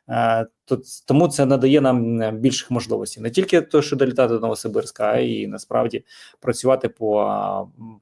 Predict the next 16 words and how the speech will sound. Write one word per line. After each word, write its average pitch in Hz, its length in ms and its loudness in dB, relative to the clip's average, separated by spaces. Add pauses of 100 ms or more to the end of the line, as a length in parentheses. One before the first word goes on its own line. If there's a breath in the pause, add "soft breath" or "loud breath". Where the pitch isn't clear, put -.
певних 117 440 0
важливих 110 480 -2
об'єктах, 117 540 -2
які 113 280 -4
знаходяться 113 480 0
поряд, 165 300 4 (100)
але 131 360 4 (280 soft breath)
при 117 100 -10
цьому 127 280 0
ускладнювати, 113 640 0
м, 104 580 -8
для, 113 160 0 (100)
бути 123 420 0
складними 123 400 2
для 107 120 2
перехоплення. - 520 -6